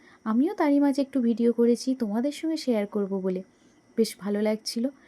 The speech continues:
কত সুন্দর করে সাজিয়েছে, দেখতে দেখেছো কত সুন্দর লাগছে। আর ছেলে নিজের মতো খেলা করছে, তাই আমি তাকে বললাম, "চলো, আমরা এবার বেরিয়ে যাব।" মানে, সামনের দিকে যাব। তো সে নিজের ধ্যানে, দেখো, একা একাই যাচ্ছে।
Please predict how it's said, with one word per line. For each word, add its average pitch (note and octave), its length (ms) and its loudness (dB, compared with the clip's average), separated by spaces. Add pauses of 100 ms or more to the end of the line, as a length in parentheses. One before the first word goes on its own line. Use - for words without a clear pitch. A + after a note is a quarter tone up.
(140)
কত F#3+ 220 -6
সুন্দর A3 440 -2
করে B3+ 200 4
সাজিয়েছে, A#3 680 -2
দেখতে G3 340 -2
দেখেছো D#4+ 360 -2
কত G#3+ 220 -6
সুন্দর D4 400 -2
লাগছে। D4 440 -6 (680)
আর G#3+ 200 -6
ছেলে A3 640 0 (300)
নিজের A#3 400 2
মতো D4 220 -2
খেলা A#3 300 0
করছে, B3+ 460 -2 (420)
তাই G3 160 -4
আমি G#3 160 -6
তাকে G#3+ 240 -2
বললাম, A#3+ 360 2
"চলো, A3+ 360 -2 (140)
আমরা F#3+ 240 -6
এবার G3+ 200 -2
বেরিয়ে G#3 320 2
যাব।" C4 200 0 (640)
মানে, G#3 100 -2
সামনের A3 380 -2
দিকে B3 220 0
যাব। A#3+ 260 -2 (360)
তো - 80 -12
সে A3+ 220 -2
নিজের G#3+ 360 0
ধ্যানে, G3 300 -4
দেখো, G#3+ 320 -2
একা F#3+ 240 -4
একাই F#3 280 -6
যাচ্ছে। - 400 -14